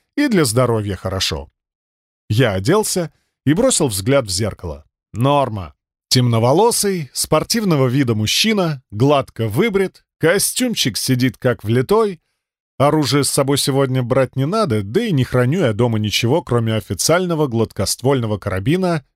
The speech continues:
и шокера. Ничего не забыл? Вроде бы нет. Что же, я оглядел своё жилище, логово одинокого волка. Пора выходить на прогулку. А куда и зачем,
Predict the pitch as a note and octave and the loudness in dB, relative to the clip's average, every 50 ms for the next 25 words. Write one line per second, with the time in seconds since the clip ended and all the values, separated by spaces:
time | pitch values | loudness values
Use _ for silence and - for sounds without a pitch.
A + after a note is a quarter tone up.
0 | _ _ B3 B3 - - - - G#2+ E2+ - A2 G2 F#2+ E2 - - _ _ _ | _ _ -2 -2 0 0 0 0 -2 -2 -4 -6 -8 -8 -8 -12 -16 _ _ _
1 | _ _ _ _ _ _ B2 C3+ C3+ B2 - C3+ C3+ C3+ C3 B2 A2+ C3 C3+ E3+ | _ _ _ _ _ _ 0 0 0 2 0 0 0 2 0 0 0 0 2 2
2 | F#3+ G#3+ F#3+ - _ _ _ _ _ _ _ _ B2+ E3+ B3+ C4+ A#3+ E3+ C3+ A2+ | 0 0 -2 -6 _ _ _ _ _ _ _ _ -2 2 2 2 2 2 0 -2
3 | A2+ G#2+ G#2 G2 D#2 - _ _ _ _ _ _ _ _ _ _ _ _ _ _ | -2 -4 -4 -6 -10 -12 _ _ _ _ _ _ _ _ _ _ _ _ _ _
4 | - - - - - G#3+ B3 G#3+ G3 B3 B3+ B3 A3+ F3+ - - _ _ _ _ | -2 -2 0 2 4 2 4 4 4 2 2 2 0 -2 -6 -10 _ _ _ _
5 | G#2+ G#2 C3+ C#3 C3+ B2 A#2+ B2+ C3 B2 C3 B2 A2+ - - A2 A2 A2 G2 F2 | -4 0 2 2 2 2 0 0 2 2 2 2 0 0 -2 0 0 0 0 2
6 | A2 A2+ D3 G#3 A3 - - - F3+ F3+ F3+ D3+ B2 - _ _ _ G2+ G#2+ A2+ | 2 2 2 2 2 2 2 2 2 2 2 0 -4 -8 _ _ _ -2 0 4
7 | C3 D3+ E3+ D#3 C#3+ D3 C3+ C#3+ C#3+ C#3+ C3 C#3 D3 C#3+ D3 D3 C3+ D3+ C#3 C#3+ | 4 4 4 2 0 2 2 2 2 2 0 -2 0 0 0 0 0 0 0 0
8 | D3 B2+ C#3 D3 D3+ C#3+ C3+ - C#3+ C3+ C3 - - _ _ _ _ _ _ _ | 0 2 2 0 0 -2 -2 -2 -2 -2 -2 -4 -8 _ _ _ _ _ _ _
9 | G#2+ G#2 - E3 G#3 B3 A#3+ A3+ G#3+ - F3 C#3+ C3 B2+ E3+ - - C#3+ C#3 B2+ | 0 0 2 4 4 4 2 2 0 0 -2 -2 0 0 -2 -2 0 -4 -2 0
10 | C#3 D3 C3 A#2 G#2+ G#2 G2+ F#2+ - G#2 F#2 F2+ - _ _ _ _ _ - A#2 | 0 -2 0 0 0 -2 -2 -2 -2 -4 -4 -4 -6 _ _ _ _ _ -4 -4
11 | B2 - C#3 C3+ C3+ C3+ C3 A#2+ A2 B2 A#2+ - - G3 A3 A#3 A3 F3 | 0 0 0 2 2 2 2 2 -2 -4 -4 0 0 0 0 -2 -4 -8